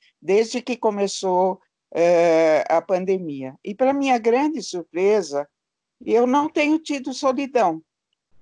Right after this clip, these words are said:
Então, isso quer dizer, é solidão aquela que machuca, aquela,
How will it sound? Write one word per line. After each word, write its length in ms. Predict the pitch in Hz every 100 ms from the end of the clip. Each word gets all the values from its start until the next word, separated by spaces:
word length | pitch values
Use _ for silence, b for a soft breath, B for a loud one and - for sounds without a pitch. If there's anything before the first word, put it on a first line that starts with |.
| _ _
Então, 280 | 226 233 240
isso 360 | 247 285 - 330
quer 320 | - 240 202
dizer, 360 | 160 160 160 151
é 120 | 190
solidão 600 | 185 220 196 185 208 220
aquela 960 | 233 214 190 196 202 196 196 196 190
que 180 | 196 214
machuca, 880 | 214 233 - 220 202 170 170 151 139
aquela, 400 | 165 202 202 180